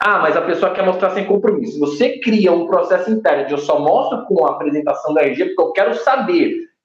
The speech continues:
quem é a pessoa que eu estou jogando no imóvel, cara, isso mostra até segurança pros, pro, pro cliente. Pô, o corretor, ele é seguro, ele só mostra o imóvel com o R G.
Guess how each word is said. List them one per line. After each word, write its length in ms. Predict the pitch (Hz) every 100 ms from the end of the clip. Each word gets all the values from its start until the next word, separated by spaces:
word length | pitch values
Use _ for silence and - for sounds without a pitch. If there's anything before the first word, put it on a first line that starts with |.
| _ -
quem 240 | 233 220
é 40 | 226
a 120 | 302
pessoa 380 | 247 196 202 190
que 60 |
eu 40 | 185
estou 180 | 165 170
jogando 280 | 165 151
no 60 | 135
imóvel, 540 | 127 165 - 226 220 -
cara, 320 | 196 160 117
isso 200 | 160 -
mostra 260 | 156 165 208
até 160 | - 196
segurança 1300 | - - 226 226 240 156 139 131 - - - - - - _ _ _
pros, 180 | 135 139 -
pro, 300 | - 139 139
pro 160 | 143 147
cliente. 500 | 247 214 - - -
Pô, 240 | 165 117
o 140 | - 107
corretor, 380 | 110 - 113
ele 120 | 117 135
é 40 |
seguro, 520 | - - 247 180 120
ele 100 | 110
só 500 | - - 143 190 214 - - -
mostra 540 | 143 156 170 - 147
o 20 |
imóvel 540 | 139 135 202 190 - -
com 220 | 127 131
o 40 |
R 220 | 151 151
G. 380 | 214 226 - -